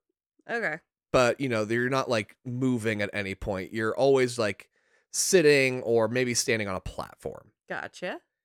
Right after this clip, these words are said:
Speaker 2: In Blood and Truth, they found a way to allow for some level of movement.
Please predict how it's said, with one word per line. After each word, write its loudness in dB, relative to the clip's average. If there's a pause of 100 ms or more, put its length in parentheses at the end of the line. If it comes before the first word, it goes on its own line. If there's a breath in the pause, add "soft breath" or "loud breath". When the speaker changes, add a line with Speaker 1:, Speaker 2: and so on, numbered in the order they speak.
(240)
Speaker 2:
In 2
Blood 6
and -2
Truth, -2
they 2
found 0
a 6
way 4
to 2
allow 2
for -4
some 0
level -2
of -10
movement. -12